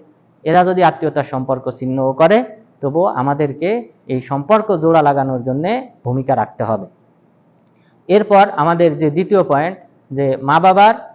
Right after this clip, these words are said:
সেবা পরিহার করা, এটাও কবিরা গুনার অন্তর্ভুক্ত। মহান রব্বুল আলামিন বলেছেন, "ওয়াকাদা রব্বুকা আল্লা তা'বুদু ইল্লা ইয়াহু ওয়া বিল ওয়ালিদাইনি ইহসানা, ইম্মা ইয়াবলুগান্না ইনদাকাল কিবারা আহাদুহুমা আও কিলাহুমা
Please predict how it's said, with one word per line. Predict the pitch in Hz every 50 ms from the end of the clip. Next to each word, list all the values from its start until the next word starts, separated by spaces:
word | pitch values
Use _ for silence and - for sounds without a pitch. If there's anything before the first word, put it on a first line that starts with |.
| _ _ _ _ _
সেবা | - - 170 170 175 165 139 127
পরিহার | - 156 156 160 165 165 180 180 180
করা, | 160 165 151 156 175 208 - -
এটাও | 139 135 165 165 196 220
কবিরা | 202 - 170 160 156 160 151 147 135
গুনার | 127 131 139 160 196 240 254 -
অন্তর্ভুক্ত। | 156 143 143 139 147 131 123 123 143 135 135 - 120 104 90 _ _ _ _ _ _ _ _ _ _ 143
মহান | 147 170 185 185
রব্বুল | 190 170 165 170 160
আলামিন | 151 156 160 156 156 156 151 147
বলেছেন, | 143 139 143 139 143 143 135 135 143 - - _ _ _ _ -
"ওয়াকাদা | 143 143 - 170 165 175 165 160 151 151
রব্বুকা | 156 151 151 156 185 175 - 196
আল্লা | - - 170 160 160 160 156 151 147
তা'বুদু | - 165 165 170 165 165 160 160 156 156 151 156
ইল্লা | - - 170 160 156 156 147 143
ইয়াহু | 143 - 147 143 143 156 156 156 151 151 147 143
ওয়া | 143 139
বিল | 143 139 139
ওয়ালিদাইনি | 139 147 151 147 143 147 135 143 147 151 160 170 180
ইহসানা, | - - 143 - _ _ - 143 139 139 135 131 113 98 - _ _ _ _ _ _ _ _
ইম্মা | 156 160 160 151 147 143 139
ইয়াবলুগান্না | 139 139 139 135 139 139 139 143 160 160 156 151 147 131
ইনদাকাল | 139 160 160 156 147 139 143 143 135 135
কিবারা | 139 160 160 151 151 139 139
আহাদুহুমা | - - 143 - 160 143 143 143 135 143 139 139 139 127
আও | - 143 139 135
কিলাহুমা | 131 - 143 147 151 147 147 135 139 147 165 190 226